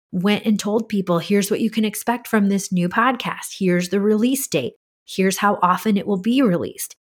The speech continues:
so that I had these parameters. I had already shared it with the world, and therefore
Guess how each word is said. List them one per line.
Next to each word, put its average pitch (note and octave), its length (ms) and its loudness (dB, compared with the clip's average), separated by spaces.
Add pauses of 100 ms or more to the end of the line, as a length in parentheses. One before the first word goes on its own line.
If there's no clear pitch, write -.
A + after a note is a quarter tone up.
(180)
so A3+ 220 0
that A3 240 2
I G3+ 160 6
had G3+ 380 0
these G3 180 0
parameters. F#3 840 2
I F#3+ 60 -2
had E3+ 200 -2 (120)
already A3+ 380 4
shared F#3 360 0
it - 80 -2
with A#3 160 -4
the A#3+ 80 0
world, G3 440 2 (540)
and F#3+ 200 2
therefore F#3 680 4